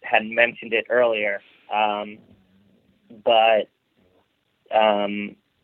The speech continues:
when, when you build up friendships with people that aren't the same gender as you, aren't the same sex as you, and, um, try to, um,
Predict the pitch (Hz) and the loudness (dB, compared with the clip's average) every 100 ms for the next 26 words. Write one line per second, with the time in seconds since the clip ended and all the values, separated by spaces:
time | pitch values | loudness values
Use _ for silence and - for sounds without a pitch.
0 | _ _ _ _ _ 120 120 120 117 117 | _ _ _ _ _ -8 0 4 6 4
1 | 117 117 - - _ _ _ _ _ _ | 2 0 -2 -18 _ _ _ _ _ _
2 | _ _ _ _ - 123 120 120 120 117 | _ _ _ _ -10 -2 4 6 4 4
3 | 120 127 - _ _ _ - 135 135 135 | -2 -6 -14 _ _ _ -12 -10 0 0
4 | 143 139 - - 127 131 120 117 - 117 | 4 2 0 0 0 2 -4 -8 -12 -18
5 | - - 123 113 113 113 110 117 117 107 | -14 -12 -8 -6 -6 -4 -2 -2 -2 -6
6 | 120 - 113 117 110 117 120 123 113 107 | -14 -8 -6 -6 -2 0 2 2 0 -2
7 | - 110 110 104 - - 127 123 120 - | -6 -6 -4 -6 -10 0 0 0 -4 -6
8 | 117 117 - 127 - 113 104 107 101 _ | -8 -4 -2 -2 -4 -16 -8 -8 -8 _
9 | _ _ _ _ - 113 110 107 110 107 | _ _ _ _ -2 2 2 0 -6 -12
10 | 101 _ _ 117 110 110 110 - - 117 | -14 _ _ -2 -2 -8 -14 -18 -4 2
11 | 117 117 117 117 113 113 - _ _ _ | 2 2 -2 -4 -4 -6 -8 _ _ _
12 | _ _ _ _ _ _ _ _ _ 120 | _ _ _ _ _ _ _ _ _ -4
13 | 117 104 98 98 - | -2 0 -4 -8 -20